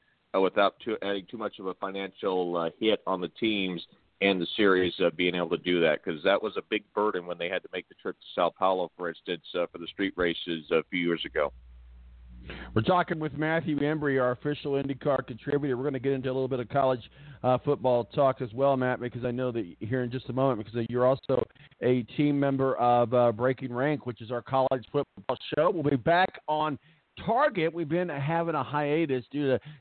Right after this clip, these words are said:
Speaker 2: just life, uh, <laughs> in getting the, the podcast together, but we are back, uh, getting things going this Wednesday with Rick Rigg and myself,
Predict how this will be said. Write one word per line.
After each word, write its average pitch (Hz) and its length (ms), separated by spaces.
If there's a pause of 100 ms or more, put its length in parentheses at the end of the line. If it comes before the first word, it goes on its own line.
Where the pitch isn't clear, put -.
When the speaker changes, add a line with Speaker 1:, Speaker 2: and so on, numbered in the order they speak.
Speaker 2:
just 165 160
life, 139 420 (280)
uh, 143 260 (200)
<laughs> 160 680
in 151 360
getting 165 240
the, 143 140
the 139 140
podcast 151 560 (120)
together, 131 440
but 120 160
we 151 160
are 139 120
back, 147 400
uh, 135 220 (140)
getting 135 180
things 135 240
going 131 300
this 127 200
Wednesday 131 560 (280)
with 127 180
Rick 143 180
Rigg 143 200
and 127 100
myself, 131 460